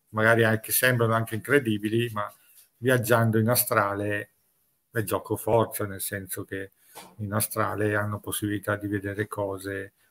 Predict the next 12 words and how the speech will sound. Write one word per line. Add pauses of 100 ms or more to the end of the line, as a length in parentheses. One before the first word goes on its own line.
ma (800)
in
più,
ma
questo
non
vuol
dire
che
sono
più
elevate.